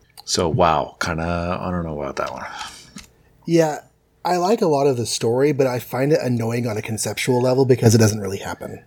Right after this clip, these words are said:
Speaker 1: That's one thing. It doesn't really happen. And the two thing is, like,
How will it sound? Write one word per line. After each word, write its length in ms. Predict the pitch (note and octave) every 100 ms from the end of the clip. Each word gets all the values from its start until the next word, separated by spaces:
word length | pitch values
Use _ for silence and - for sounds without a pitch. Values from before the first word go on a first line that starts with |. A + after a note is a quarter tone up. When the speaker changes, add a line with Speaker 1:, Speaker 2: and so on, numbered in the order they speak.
| _ _ _
Speaker 1:
That's 300 | - B2+ -
one 200 | C3 C#3
thing. 280 | B2+ G2+ G2
It 140 | G2+ G2
doesn't 260 | A#2+ B2
really 200 | A2+ A2
happen. 380 | G#2+ G#2 G#2 G2
And 240 | F#2 G2+
the 60 | G2+
two 220 | - B2
thing 220 | B2 A2
is, 280 | G2+ G2+ F#2
like, 300 | G2+ F#2 F2+